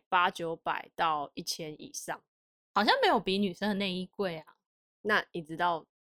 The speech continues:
Speaker 1: 怎么样可以省束胸的钱吗？
Speaker 2: 不要穿。
Speaker 1: 对，不要穿，不要买。所以我们要问问看我们的来宾，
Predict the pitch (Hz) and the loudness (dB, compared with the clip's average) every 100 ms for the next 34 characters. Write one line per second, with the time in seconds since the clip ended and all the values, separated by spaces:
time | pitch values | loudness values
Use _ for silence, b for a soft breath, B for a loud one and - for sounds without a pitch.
0 | _ 165 156 170 180 165 160 160 160 160 | _ -10 -6 -2 -2 -4 -6 -8 -8 -10
1 | 160 190 165 165 160 143 - - - - | -10 -10 -6 -6 -6 -8 -12 -14 -16 -18
2 | _ _ _ _ _ 202 226 214 202 180 | _ _ _ _ _ 2 2 0 -4 -6
3 | 208 _ _ _ _ - 220 165 143 175 | -10 _ _ _ _ 0 2 2 2 0
4 | 190 185 160 175 - 175 185 165 - - | 2 0 -2 -4 -4 0 0 0 -6 -10
5 | _ _ _ _ _ 175 180 165 175 170 | _ _ _ _ _ -6 -4 -2 0 2
6 | 156 - _ _ - 175 175 180 170 143 | 0 -6 _ _ -8 -6 -4 -4 -4 -4
7 | 151 143 139 147 143 151 | -8 -8 -8 -10 -12 -14